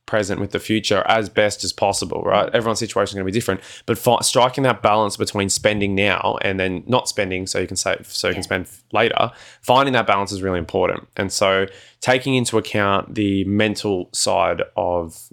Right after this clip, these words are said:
Speaker 1: your life when you're making your financial decisions is really, really important.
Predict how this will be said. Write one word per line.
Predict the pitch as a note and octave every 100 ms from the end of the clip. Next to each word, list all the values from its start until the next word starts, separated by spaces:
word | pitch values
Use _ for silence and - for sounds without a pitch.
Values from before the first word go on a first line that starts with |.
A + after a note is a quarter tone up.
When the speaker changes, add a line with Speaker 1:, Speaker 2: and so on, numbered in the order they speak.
| -
Speaker 1:
your | G2+
life | E2+ G2 A2 F2 - - - - -
when | G#2 A2 A2+
you're | A2
making | G2 F#2+ -
your | F#2+
financial | F2 G2 F#2 F2 F2+
decisions | - A#2 G#2 F2 G2+
is | - G#2+
really, | F2 F2+ G#2+ G2
really | F2+ F#2
important. | E2 - F#2 E2+